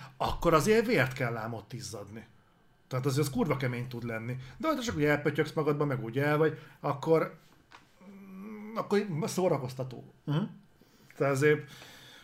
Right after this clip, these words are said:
Speaker 1: van annak nehézsége görbje, és én ezt szeretem ezekben a játékokban, hogy egyébként, ö, tud kedves és családi lenni, de hogyha
Speaker 2: Tud hardcore
Speaker 1: de,
Speaker 2: is.
Speaker 1: de, de, de rohadtul tud hardcore lenni, és annyira, hogy azért a Mario Odyssey-ben is voltak olyanok, hogy én üvöltöttem a játékkal.
Speaker 2: Mhm.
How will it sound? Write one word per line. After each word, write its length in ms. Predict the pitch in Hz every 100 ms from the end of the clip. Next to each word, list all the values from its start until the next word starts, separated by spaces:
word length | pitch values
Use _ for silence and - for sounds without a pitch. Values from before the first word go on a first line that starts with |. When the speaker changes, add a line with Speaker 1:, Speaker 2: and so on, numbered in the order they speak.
| -
Speaker 1:
van 180 | - 180
annak 220 | 175 135
nehézsége 480 | 131 127 127 131 127
görbje, 300 | 117 127 127
és 120 | 131 131
én 60 |
ezt 140 | 175 -
szeretem 580 | 143 127 123 127 147 131
ezekben 340 | 127 127 123
a 40 | 127
játékokban, 680 | 120 123 127 127 131 131 127
hogy 100 | 131
egyébként, 600 | 139 131 127 131 131 131
ö, 180 | 139 139 - - - - - -
tud 180 | - 220
kedves 380 | - 131 123 -
és 120 | 127
családi 420 | - 131 120 123
lenni, 340 | 120 117 127 139 - - - -
de 80 |
hogyha 460 | 143 143 143 160 - - _ _ _
Speaker 2:
Tud 160 | - 123
hardcore 380 | 117 - 135 123
Speaker 1:
de, 160 | 127
Speaker 2:
is. 60 | 127
Speaker 1:
de, 100 | 131
de, 120 | 135
de 180 | 151 147
rohadtul 320 | 135 123 127
tud 140 | 123 -
hardcore 360 | 120 131 127
lenni, 120 | 123
és 60 | 127
annyira, 300 | 139 131 123
hogy 120 | 131 131 - - - - - - - _
azért 260 | 147 139 165
a 40 |
Mario 280 | 175 165 151
Odyssey-ben 440 | 143 131 - 143
is 100 | 139
voltak 340 | 127 135 131 135
olyanok, 260 | 131 135
hogy 100 | 131
én 80 | 135
üvöltöttem 580 | 139 135 123 123 123 120
a 60 | 117
játékkal. 640 | 110 113 110 - 123 113
Speaker 2:
Mhm. 300 | 123 104